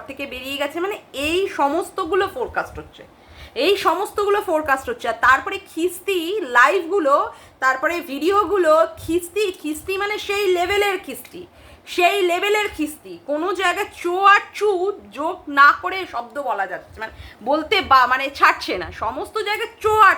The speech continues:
চু, মানে এই রকমভাবে জুড়িয়ে জুড়িয়ে কথা।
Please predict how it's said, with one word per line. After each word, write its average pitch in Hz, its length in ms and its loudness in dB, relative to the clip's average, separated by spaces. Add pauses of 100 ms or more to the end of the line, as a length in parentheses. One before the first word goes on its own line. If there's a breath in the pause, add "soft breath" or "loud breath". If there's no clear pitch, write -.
(140)
চু, 160 160 -14 (460)
মানে 214 200 -10 (100)
এই 427 260 2
রকমভাবে 370 640 2
জুড়িয়ে 240 320 -10
জুড়িয়ে 202 320 -10
কথা। 165 220 -12